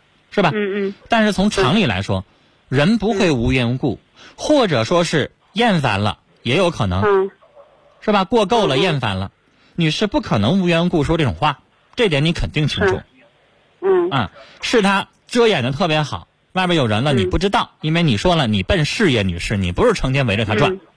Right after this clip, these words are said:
Speaker 2: 对。
Speaker 1: 所以，我认为你现在不敢肯定他是不是外边有人。
Speaker 2: 是啊，就包括昨天我在给他打电话的时候，我在问他，我说：“你在那儿呢，怎么样啊？”我还说了一句，我说：“我都想你了，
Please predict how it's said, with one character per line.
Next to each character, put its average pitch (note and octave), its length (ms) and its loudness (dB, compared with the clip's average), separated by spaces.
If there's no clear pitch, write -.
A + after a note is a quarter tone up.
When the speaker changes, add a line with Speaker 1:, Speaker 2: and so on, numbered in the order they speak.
Speaker 2:
对。 G3+ 300 0
Speaker 1:
所 G3 240 0
以， D3+ 240 -4
我 C#3 140 -2
认 F#3+ 180 2
为 F3 100 0
你 C3+ 140 0
现 E3 140 -4
在 F3 80 2
不 A3+ 180 0
敢 D#3 240 0
肯 F2+ 260 -4
定 D3+ 200 0
他 B2 100 0
是 - 100 -4
不 G#2+ 60 -4
是 - 100 -4
外 A2 140 0
边 F#2 120 -4
有 E2+ 80 -6
人。 E2+ 220 -6
Speaker 2:
是 D4+ 60 2
啊， A#3+ 240 2
就 D4 220 -2
包 D#4 200 0
括 D#4 140 0
昨 C4+ 180 0
天 D4+ 200 2
我 A#3 100 2
在 C4 140 -2
给 A3+ 80 -4
他 F3 100 -2
打 F3+ 160 -2
电 G#3+ 160 -2
话 A#3+ 160 0
的 A3 140 0
时 G3+ 100 -8
候， F#3 300 0
我 F#3+ 100 -2
在 A3 140 0
问 B3+ 180 2
他， A#3 80 2
我 A3 80 0
说 B3 100 -4
：“你 A#3 120 -2
在 C#4+ 180 2
那 C4+ 120 2
儿 C4 60 2
呢， B3+ 120 0
怎 A#3 100 -4
么 G#3 80 -2
样 B3 220 0
啊？” A#3 100 2
我 G#3 100 0
还 A#3 140 0
说 A#3 160 -2
了 A3+ 80 0
一 A3+ 60 -4
句， A#3 100 -4
我 A3+ 80 -2
说 C#4 100 0
：“我 B3+ 60 2
都 B3+ 160 0
想 A#3+ 180 2
你 B3 100 0
了， A3 220 2